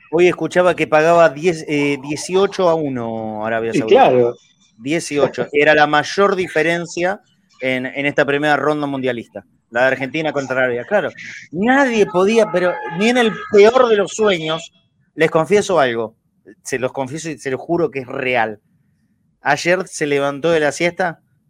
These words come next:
Speaker 1: Eh, ayer fue feriado, llovía, estaba horrible. Se levantó de la siesta. Mi pareja me dice, "Soñé algo feo". "¿Qué?". "Que perdíamos". Digo, "Dejate de joder. <laughs> Dejate de joder.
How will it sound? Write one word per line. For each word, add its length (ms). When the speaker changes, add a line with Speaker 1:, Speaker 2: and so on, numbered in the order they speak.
Speaker 1:
Eh, 80
ayer 260
fue 120
feriado, 560
llovía, 400
estaba 180
horrible. 320
Se 180
levantó 380
de 60
la 120
siesta. 360
Mi 340
pareja 500
me 120
dice, 200
"Soñé 520
algo 280
feo". 420
"¿Qué?". 320
"Que 140
perdíamos". 500
Digo, 200
"Dejate 340
de 100
joder. 520
<laughs> 300
Dejate 440
de 120
joder. 440